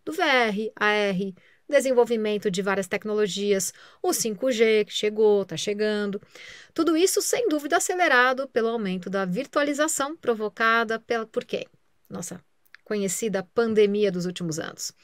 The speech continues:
Outra coisa interessante, pessoal, é que a história do Face com mundos virtuais começou muito antes. Em dois mil e quatorze, quando eles compraram a empresa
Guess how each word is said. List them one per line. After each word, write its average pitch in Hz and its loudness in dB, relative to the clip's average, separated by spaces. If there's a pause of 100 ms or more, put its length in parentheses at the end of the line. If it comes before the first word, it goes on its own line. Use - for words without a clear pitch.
(680)
Outra 349 4
coisa 381 4
interessante, 285 2
pessoal, 220 -2
é 214 -6
que 214 -4
a - 2
história 294 0
do 392 0
Face 214 2
com 208 -6
mundos 202 -4
virtuais 190 0 (280)
começou 294 0
muito 339 0
antes. 175 -6
Em 208 -10
dois 247 6
mil 302 -4
e - -4
quatorze, 233 2
quando 190 -6
eles 185 -4
compraram 196 -2
a 196 -2
empresa 190 0